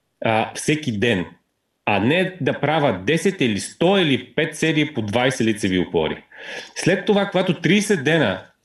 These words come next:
а, ти си, а, бил в тази, а, нали, а, поза, ти си създаваш този навик и след това можеш много по-лесно да го правиш и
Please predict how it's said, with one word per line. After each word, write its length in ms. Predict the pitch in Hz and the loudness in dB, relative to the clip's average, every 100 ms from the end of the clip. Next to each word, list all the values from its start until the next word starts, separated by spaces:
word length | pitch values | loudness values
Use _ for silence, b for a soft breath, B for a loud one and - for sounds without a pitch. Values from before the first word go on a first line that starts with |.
| _ | _
а, 440 | 127 123 120 117 - - - 139 | -2 0 2 2 -2 -10 -16 -4
ти 120 | 165 | 0
си, 260 | 165 - - 127 | 0 -2 -2 0
а, 300 | 131 120 117 | 2 2 0
бил 240 | 107 156 | 0 0
в 60 | 165 | 0
тази, 400 | 156 151 135 - _ _ _ - - - | 2 2 0 -4 _ _ _ -2 0 2
а, 60 | 131 120 107 | 2 2 2
нали, 500 | 117 127 131 113 - | 2 4 4 2 -2
а, 540 | - 113 107 104 101 92 - | -2 2 2 4 2 0 0
поза, 420 | 127 135 139 190 196 B B B | 2 4 4 2 -2 B B B
ти 120 | 180 | 0
си 120 | 185 | 0
създаваш 500 | - 151 120 151 170 | 0 0 2 2 2
този 160 | - 160 | 2 2
навик 200 | 165 170 | 2 0
и 40 | |
след 160 | 165 160 | -2 0
това 120 | 156 | 4
можеш 200 | 151 151 | 4 4
много 180 | 151 151 | 2 2
по-лесно 340 | 147 143 156 | 2 2 4
да 60 | 131 | 2
го 160 | 113 | 2
правиш 260 | - 147 151 | 0 0 0
и 100 | 147 | -2